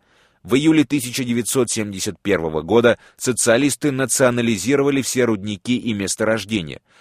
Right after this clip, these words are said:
а к концу того же года пятьдесят процентов В Н П уже производили госпредприятия, то есть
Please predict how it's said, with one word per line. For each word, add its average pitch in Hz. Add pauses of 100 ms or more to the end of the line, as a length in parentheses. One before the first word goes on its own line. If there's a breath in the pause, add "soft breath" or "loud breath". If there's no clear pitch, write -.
(160 soft breath)
а 117
к -
концу 131
того 127
же 131
года 127
пятьдесят 117
процентов 87
В 80
Н 76
П 131 (280 soft breath)
уже 135
производили 131
госпредприятия, 101 (480 soft breath)
то 151
есть -